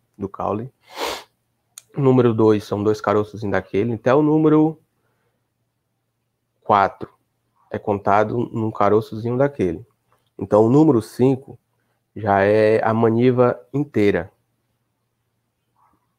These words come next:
Expressa a maniva inteira. Então, o raciocínio segue aí, tipo, número um, dois, três são os caroços, e o número cinco, pra não ficar um monte de, de desenhozinho, eles resolveram colocar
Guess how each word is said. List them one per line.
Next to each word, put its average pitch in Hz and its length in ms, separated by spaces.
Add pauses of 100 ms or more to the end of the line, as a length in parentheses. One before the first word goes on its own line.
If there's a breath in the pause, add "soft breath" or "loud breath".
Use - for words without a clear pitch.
(320)
Expressa - 480
a - 20
maniva 113 480
inteira. 110 480 (800)
Então, 98 380
o 101 40
raciocínio 110 600
segue 107 580 (1040)
aí, 104 480 (600)
tipo, 98 560 (140)
número 104 320
um, 123 220
dois, 98 260
três 98 320
são 98 200
os 95 120
caroços, 95 640
e 107 60
o 107 80
número 107 340
cinco, 123 420
pra 113 140
não 104 120
ficar 104 440
um 98 60
monte 110 500
de, 101 160
de 95 100
desenhozinho, 98 800
eles 117 120
resolveram 104 480
colocar 110 640